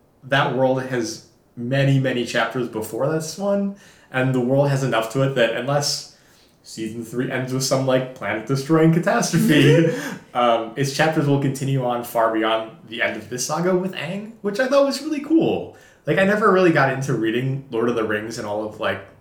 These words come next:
Speaker 1: the Tolkien, Tolkienology stuff, but I understand that Middle-earth and the mythology he created is something like that. Like, the stories of Bilbo and Frodo are just a tiny piece of the history of that world, too, which is,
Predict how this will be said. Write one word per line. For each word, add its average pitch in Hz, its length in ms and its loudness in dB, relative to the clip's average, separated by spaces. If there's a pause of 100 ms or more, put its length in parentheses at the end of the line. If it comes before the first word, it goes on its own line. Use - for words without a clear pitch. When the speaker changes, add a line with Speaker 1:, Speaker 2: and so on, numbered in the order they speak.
(120)
Speaker 1:
the 104 120 -8
Tolkien, 107 1000 -10 (840)
Tolkienology 95 840 -6
stuff, - 580 -6 (340)
but 110 280 0
I 135 60 4
understand 156 400 2
that 127 120 -4
Middle-earth 120 440 -2
and 117 120 -8
the 107 40 -10
mythology 107 680 -2
he 147 60 0
created 156 300 -2
is - 80 0
something 151 300 -4
like 175 220 -4
that. 185 240 0
Like, - 140 -4
the - 80 -8
stories 147 380 0
of 107 220 -8 (600)
Bilbo 127 460 2
and 113 140 -6
Frodo 120 340 4
are 120 120 2
just 117 200 -4
a 113 60 -2
tiny 113 320 -6
piece 120 260 -4
of 107 140 -8
the 104 80 -6
history 104 340 -4
of 139 80 0
that 143 220 0
world, 151 320 2
too, 151 240 0
which 139 200 -2
is, - 300 -6